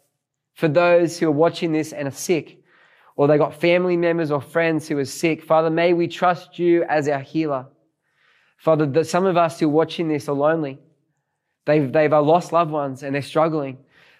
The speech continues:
Father, may they trust you as the one who will come alongside them, who promises to never leave them or forsake them. Father, for those that are fearful around covid, Father, I pray that they would forget fear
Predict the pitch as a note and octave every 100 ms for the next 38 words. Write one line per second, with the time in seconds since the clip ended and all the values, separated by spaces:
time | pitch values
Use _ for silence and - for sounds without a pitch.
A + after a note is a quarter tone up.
0 | _ - E3+ E3+ E3+ F3 F3 E3 - F#3
1 | F#3 - - F#3+ F3+ E3 D#3 D3 E3 E3+
2 | E3 D#3+ D#3 - F3 F3 E3 D#3+ D#3 -
3 | E3 F3 D3+ C#3 C#3 C#3 E3+ F3 E3 C#3+
4 | B2+ - - - _ E3 D#3 D#3+ D#3 D3
5 | E3 F#3 D#3 C3 A#2 - _ _ _ _
6 | _ F#3 F3+ F3 F3 D3+ - D#3 D#3+ C#3+
7 | A#2+ A#2 _ _ _ _ _ _ - _
8 | - F3+ F#3 F3+ F3 F#3+ F#3+ F3 F#3 E3+
9 | - G#3 A#3 A3+ E3+ C#3 B2+ - D3+ D#3
10 | D#3 D#3 F3+ F#3 D3 B2 - - _ _
11 | - F3+ F3 F3 E3 - F#3+ G3+ F3+ D3
12 | E3+ E3 D#3 C3 - _ _ _ - E3
13 | D3+ G#3+ - - E3 C3+ B2+